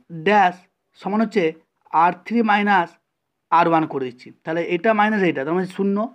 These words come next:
এইটা মাইনাস এইটা মানে হচ্ছে ফোর, এইটা মাইনাস এইটা মানে ফাইভ। তা আমি দেখতে পাচ্ছি, এখানে দেখতেই পাচ্ছি আমি দুটো রো কী হয়ে গেছে,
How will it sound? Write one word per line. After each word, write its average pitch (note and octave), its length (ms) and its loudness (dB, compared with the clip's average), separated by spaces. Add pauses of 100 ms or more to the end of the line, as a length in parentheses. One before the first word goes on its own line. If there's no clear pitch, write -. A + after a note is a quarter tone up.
(320)
এইটা F#3 280 -2
মাইনাস G#3 340 0
এইটা G3+ 180 0
মানে F#3+ 120 -4
হচ্ছে F#3 220 -8
ফোর, G3 180 0 (380)
এইটা F3+ 240 -2
মাইনাস G3+ 240 0
এইটা F#3 140 -2
মানে F#3 220 -2
ফাইভ। B2 160 -6 (1080)
তা - 60 -10
আমি G#3+ 100 -2
দেখতে A3 160 0
পাচ্ছি, A3+ 260 0 (380)
এখানে G#3+ 240 -2
দেখতেই G3+ 400 0
পাচ্ছি B3 240 0
আমি G#3+ 120 -2
দুটো G3 320 -2
রো A3 160 4
কী A3+ 160 -2
হয়ে A#3+ 120 4
গেছে, A3+ 140 4